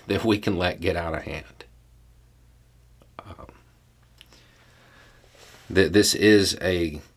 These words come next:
disease that was eradicated in the United States through vaccination.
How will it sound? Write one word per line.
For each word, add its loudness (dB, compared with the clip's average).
disease -2
that -6
was -2
eradicated 0
in -4
the -4
United -6
States 0
through 2
vaccination. 2